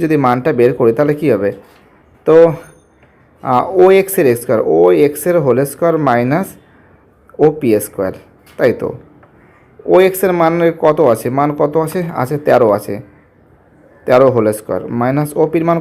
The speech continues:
কত আছে? বারো আছে, বারো আছে। অর্থাৎ তেরো হোল স্কয়ার মাইনাস বারোর হোল স্কয়ার, অর্থাৎ কী থাকছে? তেরো হোল স্কয়ার মানে কি? ওয়ান সিক্স নাইন মাইনাস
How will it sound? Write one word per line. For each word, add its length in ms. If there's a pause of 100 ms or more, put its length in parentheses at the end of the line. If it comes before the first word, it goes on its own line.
কত 120 (100)
আছে? 120 (120)
বারো 180 (100)
আছে, 200 (1040)
বারো 180 (100)
আছে। 160 (260)
অর্থাৎ 240 (600)
তেরো 300
হোল 100 (100)
স্কয়ার 240
মাইনাস 220 (120)
বারোর 260
হোল 80 (120)
স্কয়ার, 260
অর্থাৎ 300
কী 60 (100)
থাকছে? 260 (1000)
তেরো 280
হোল 180
স্কয়ার 160
মানে 140
কি? 120
ওয়ান 140 (140)
সিক্স 200 (200)
নাইন 220 (720)
মাইনাস 360